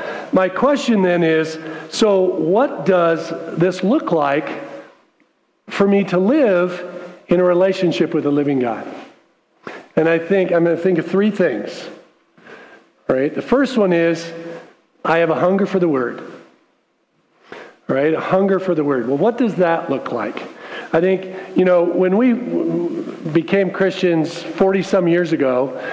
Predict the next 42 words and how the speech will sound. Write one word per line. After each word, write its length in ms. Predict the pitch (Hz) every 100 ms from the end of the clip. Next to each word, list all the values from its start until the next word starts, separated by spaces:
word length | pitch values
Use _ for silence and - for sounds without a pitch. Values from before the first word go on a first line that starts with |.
| - -
um, 600 | 156 151 156 151 160 151
we 140 | 160
were 80 | 180
with 160 | 180 165
a 20 |
bunch 220 | 165 165
of 40 | -
people 300 | 175 180 175
that 160 | 170
at 120 | 170 147
the 60 |
same 280 | - 190 196
time 300 | 175 202 226
we 80 | 190
were 80 | 165
saying, 180 | 190
"Well, 100 | 165
let's 220 | 165 196 190
read 160 | 190
through 100 | 185
the 60 | 170
Bible. 340 | 165 131 113 - - - - -
Let's 180 | 120 -
read 160 | 170
through 100 | 180
the 60 | 160
Bible." 280 | 156 131 110
We, 240 | 120 139
we 220 | 131 131
haven't 240 | 127 139 180
done 180 | 208 147
that. 300 | 117 - - - - 170
And 140 | 165
so 240 | - 185
we 220 | 180 202 226
were 160 | 220
committed 480 | 214 196 190 180 175
to 120 | 170
read 280 | 156 180 190
through 220 | - 208
the 80 | 202
Bible, 640 | 180 170 156 123 127 180